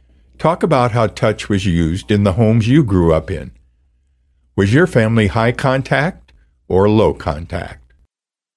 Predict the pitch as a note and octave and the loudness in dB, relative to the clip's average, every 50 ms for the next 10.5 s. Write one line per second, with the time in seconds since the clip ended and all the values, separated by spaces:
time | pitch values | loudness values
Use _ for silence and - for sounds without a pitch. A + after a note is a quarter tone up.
0 | _ _ _ _ _ _ _ _ - E2+ F2+ B2 F3+ G3 E3+ A2+ G#2 B2+ C3+ B2 | _ _ _ _ _ _ _ _ -8 -4 0 0 0 0 0 0 2 2 0 0
1 | - - F#2 E2+ D#2 - - - G#2+ F#2 F#2 G2+ G#2 F#2 G2 F2 E2 F#2 F#2 G#2+ | 0 0 -2 -2 -2 -6 -4 0 2 2 2 2 2 0 0 0 2 2 2 2
2 | C3 D#3 E3 - - A2 F#2+ F2+ F#2+ A#2 C3 B2+ - G2+ E2+ D#2+ - - E2 D2+ | 2 2 0 -2 -2 0 2 2 2 2 0 0 -2 -6 -6 -6 -4 -4 -2 -2
3 | D#2+ - - G2 F#2 - C3 A2+ G2+ G2 A2 B2 A#2+ A2 G#2+ G#2+ G#2+ G2 F#2 F2+ | -4 -4 -6 -8 -4 -2 0 0 0 2 0 0 0 2 2 2 2 2 2 0
4 | F2+ - - - A2+ A2 G#2+ G#2+ G#2+ F#2+ F2+ - - - - A2+ G#2+ G#2+ - - | -2 -8 -6 -2 -2 0 2 2 2 0 -2 -4 -8 -4 -4 -4 -2 -2 -4 -2
5 | G#2 F#2+ F#2+ F#2+ G2+ G#2 F#2 - F2+ E2 E2 D#2+ D#2 - D#3 F#3 C#3 E2+ D2 D2+ | -2 0 0 0 0 0 0 0 0 0 0 0 0 2 2 2 2 0 -2 -6
6 | D2+ - - - _ _ _ _ _ _ _ _ - F#2+ F#2+ G2 F#2 A2 A#2 A#2 | -12 -14 -18 -20 _ _ _ _ _ _ _ _ -6 -4 -4 -2 0 0 0 0
7 | A2+ - A2 F#2+ F2+ F2+ - - G#2 G2+ A2 A2+ A2+ - - G2 G2 F#2+ F#2 F#2 | 2 2 0 0 0 -2 -2 -4 -4 -4 -4 -4 -8 -6 -4 -2 0 0 0 0
8 | F2+ E2+ D#2+ A2+ G#2 E2+ - F#2+ G2 B2+ C#3 G2 E2 F2 F#2 F#2+ F2+ - G#2 F#2+ | -2 0 0 0 0 0 0 0 0 0 0 -2 -4 -6 -8 -8 -6 -4 -2 0
9 | F#2 F#2+ F2+ F#2 - F2+ D2+ D2 - - - - E2+ E2+ D#2+ - F#2 D#2+ - - | 0 0 0 0 -2 -4 -4 -4 -6 -10 -8 -6 -4 -4 -4 -4 -6 -6 -4 -4
10 | A#2+ A2 G2+ D#2+ C#2+ - - A2+ - | -4 -4 -4 -4 -8 -10 -12 -14 -16